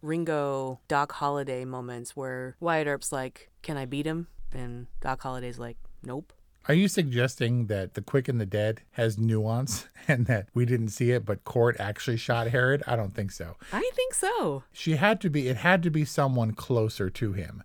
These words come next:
Speaker 2: like Ellen, because when she shot him, he flew through the air in a dramatic somersault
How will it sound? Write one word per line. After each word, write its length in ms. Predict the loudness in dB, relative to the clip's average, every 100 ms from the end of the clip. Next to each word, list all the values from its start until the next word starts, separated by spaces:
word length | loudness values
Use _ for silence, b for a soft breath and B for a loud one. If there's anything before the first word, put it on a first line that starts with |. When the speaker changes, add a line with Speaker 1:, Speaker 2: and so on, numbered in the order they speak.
| -8
Speaker 2:
like 200 | -4 -4 -4
Ellen, 420 | -2 -2 -4 -8 -8
because 420 | -2 2 2 0
when 220 | -2 -2
she 220 | -2 -2
shot 300 | -2 0 2
him, 360 | 4 2 4 0 B B B
he 200 | -2 -2
flew 500 | -4 -4 2 4 2
through 300 | 0 -2 0
the 200 | 2 4
air 240 | 2 0
in 200 | -2 -2
a 100 | -2
dramatic 540 | -2 -2 0 0 -2
somersault 580 | -2 -4 -4 -6 -8 -12